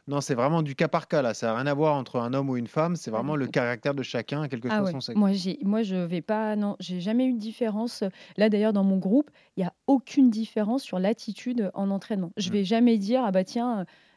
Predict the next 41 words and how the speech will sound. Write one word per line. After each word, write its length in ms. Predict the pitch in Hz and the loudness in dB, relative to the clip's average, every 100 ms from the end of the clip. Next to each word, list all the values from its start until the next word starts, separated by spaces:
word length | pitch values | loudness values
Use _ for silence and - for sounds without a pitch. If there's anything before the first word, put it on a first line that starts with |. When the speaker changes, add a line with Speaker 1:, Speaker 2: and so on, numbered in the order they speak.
| - | -12
Speaker 2:
euh, 160 | 170 170 | -6 -4
y-, 280 | 170 151 156 | -4 -4 -2
non, 140 | 214 226 | 0 0
enfin 220 | - 170 | -2 -4
non, 120 | 170 | 0
ils 180 | 214 165 | 0 0
ont, 80 | 175 | 0
ils 180 | 208 208 | 2 6
ont 60 | 285 | 6
une 100 | 226 | 6
réaction 560 | 220 202 - 247 302 | 4 2 -2 -2 -2
qui 180 | 302 220 | -2 -2
est 60 | 190 | -4
propre 340 | - 247 - | -2 -4 -2
à 60 | 180 | -2
leur 140 | 170 | -2
personnalité 800 | 208 208 226 208 196 190 269 196 | -6 -4 -2 0 0 -2 -4 -2
et 40 | |
pas 220 | 190 233 240 | -4 -2 0
à 80 | |
leur 320 | 202 185 170 160 | 0 0 -4 -4
genre. » 320 | 208 202 - _ _ | -2 -4 -6 _ _
Ça, 140 | 269 | -4
c'est 140 | - | -2
hyper 240 | 190 214 226 | -2 -2 -2
important. 380 | 226 226 226 220 147 | -2 -6 -8 -6 0
Speaker 1:
Ouais, 60 | |
ouais. 100 | 147 | 0
Speaker 2:
Parce 140 | 151 - | 0 0
qu'au 100 | 240 | -2
final, 380 | - 226 262 254 | 2 2 2 2
euh, 100 | 180 | 0
c'est 120 | - | -2
un 80 | 175 | -4
peu 100 | 185 | -4
ça 140 | - | -4
dans 100 | 190 | -2
notre 160 | 190 196 | -2 -2
vie, 140 | 269 | -2
hein. 180 | 269 - | -4 -4
Speaker 1:
Ouais. 140 | 135 | -4